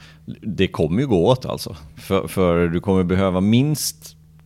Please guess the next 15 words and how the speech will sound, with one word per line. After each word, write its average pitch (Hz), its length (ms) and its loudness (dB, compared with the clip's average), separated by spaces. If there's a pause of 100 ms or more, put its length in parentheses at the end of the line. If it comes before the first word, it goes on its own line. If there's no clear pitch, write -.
(140)
ja, 87 80 -4
det 92 100 -2
kommer 123 200 4
ju 127 40 2
gå 135 120 2
två 170 360 2
stycken 95 400 -4
fredag 85 240 -2
eftermiddag. 65 440 -8 (920)
Sen 113 240 -2
kommer 123 260 4
det, 120 180 4
om 117 380 2
du 117 100 4
då 110 340 2